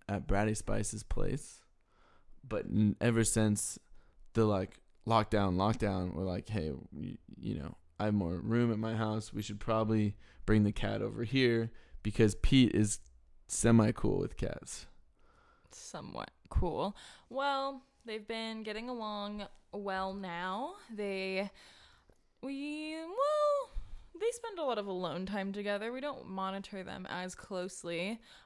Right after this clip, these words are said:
Speaker 2: Uh, but Pete's old. She's an old lady, so she's pretty chill, and the cat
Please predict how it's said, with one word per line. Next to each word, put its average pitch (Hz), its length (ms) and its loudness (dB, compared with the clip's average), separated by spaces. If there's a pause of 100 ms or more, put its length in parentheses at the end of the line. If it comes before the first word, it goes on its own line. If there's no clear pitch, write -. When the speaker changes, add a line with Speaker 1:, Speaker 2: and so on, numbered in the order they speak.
Speaker 2:
Uh, 208 280 0
but 214 200 -2
Pete's - 280 -10 (100)
old. 202 400 -2
She's 226 220 -12
an 226 40 -10
old 226 160 -10
lady, 196 400 -6
so 196 640 -6 (320)
she's 247 240 -12
pretty 294 200 -12
chill, 233 680 -4 (180)
and 208 240 -8
the 214 60 -8
cat 226 480 -6